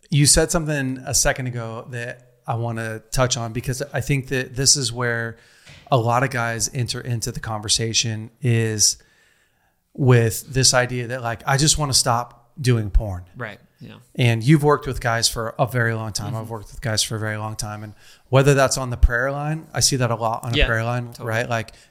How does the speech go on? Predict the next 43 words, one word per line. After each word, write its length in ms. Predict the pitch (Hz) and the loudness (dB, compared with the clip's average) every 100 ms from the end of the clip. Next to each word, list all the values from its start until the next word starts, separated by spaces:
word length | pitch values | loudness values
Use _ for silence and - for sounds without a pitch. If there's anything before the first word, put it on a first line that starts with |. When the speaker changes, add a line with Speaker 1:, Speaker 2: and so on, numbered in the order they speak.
| - | 0
Speaker 1:
you'll 180 | 131 | 2
speak 460 | 127 - 127 123 127 | 2 0 -2 -4 -4
or 100 | 107 | -2
I'll 140 | 117 | 0
speak 400 | 120 - 117 113 | 0 -2 -4 -6
or 160 | 113 104 _ _ - | -12 -14 _ _ -4
it 120 | 127 | 2
happens 340 | 127 127 131 120 | 4 4 2 -2
and 80 | 120 | 0
someone 280 | 143 135 | 0 0
will 100 | 131 | -6
come 300 | 127 131 123 | -6 -8 -8
and 260 | 123 131 123 | -8 -8 -6
just 200 | 123 - | 2 2
say, 160 | 120 117 | 2 0
like, 240 | 110 - | -4 -2
"Would 180 | 131 135 | -2 -2
you 60 | |
pray 240 | 131 175 180 | 0 2 2
for 160 | 170 | 0
me? 300 | 127 123 127 - - _ _ _ _ _ _ - | -2 -4 -6 -12 -20 _ _ _ _ _ _ 2
I'm 320 | 127 127 123 | 4 6 6
stuck 320 | - 151 131 | 4 2 0
in 100 | 135 | 0
pornography. 560 | - 127 123 113 123 117 | 0 0 -4 -6 -8 -8
I 60 | |
wanna 220 | 113 117 110 | -6 -8 -8
quit 360 | 117 113 - _ | -8 -8 -10 _
Speaker 2:
Yeah. 240 | 135 117 95 - | -8 -6 -8 -2
Speaker 1:
doing 260 | 123 117 | 2 2
porn," 320 | 107 123 113 104 | 0 -4 -4 -6
you 60 | |
know, 240 | 110 110 120 | -8 -6 -8
and 160 | 110 110 - - - - | -10 -16 -20 -20 -10 2
which 160 | 156 | 4
is 120 | 175 - | 6 4
totally, 520 | - 185 202 196 160 | 6 6 6 4 4
like, 360 | 131 123 123 127 | 4 2 0 -2
valiant 500 | 123 120 120 123 127 127 | 0 2 0 -4 -6 -4
and 420 | 120 117 110 107 - - - | -4 -4 -6 -12 -18 -6 2
honorable 760 | 139 139 143 135 131 127 123 | 4 4 2 2 0 -2 -4
Speaker 2:
Yeah. 60 | 131 | -4
Speaker 1:
and 400 | 120 117 110 | -4 -4 -8